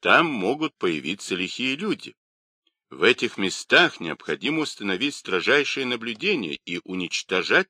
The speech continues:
мятежников. Вдобавок ребятишки на улицах распевают какие-то подозрительные песенки. В доме дерево, взрастивши, причинит стране несчастье,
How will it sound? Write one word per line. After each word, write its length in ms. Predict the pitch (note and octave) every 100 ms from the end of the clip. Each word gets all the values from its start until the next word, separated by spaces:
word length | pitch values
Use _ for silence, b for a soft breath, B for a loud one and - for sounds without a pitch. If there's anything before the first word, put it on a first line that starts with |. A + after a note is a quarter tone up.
| -
мятежников. 640 | C#3 - C2+ B1+ _ - _ _ _ _ _ _ _ _ _
Вдобавок 680 | - D2+ G2 F#2+ A2+ D3+ F3
ребятишки 600 | G#2+ F2+ F#2+ B2+ C#3+ -
на 160 | G2 F2+
улицах 600 | F2 C#3 - E3 D3 - _ _ _ _
распевают 640 | E2 F#2+ - F2+ E2+ A2+ A2+
какие-то 480 | G2+ - G#2+ A#2+ B2
подозрительные 800 | - F#2 F2 D2+ A#2+ - B2+
песенки. 680 | G#2+ D3+ G3+ C#3+ E2+ - B1+ _ _ _ _ _ _
В 120 | C#2+
доме 380 | C#2+ G2+ D3 D3+
дерево, 640 | A2 F2 G#2 A#2+ B2 C#3 C#3+ _ _
взрастивши, 920 | - A2+ A2+ - B2 C#3 - C#3+ C#3 _ _ _ _ _ _ _ _
причинит 580 | G2+ A#2 - B2+ C#3+ C#3+
стране 460 | - A2 A2+ C3
несчастье, 1000 | A#2 F2 - - F2 F2+ G#2+ - D3 E3+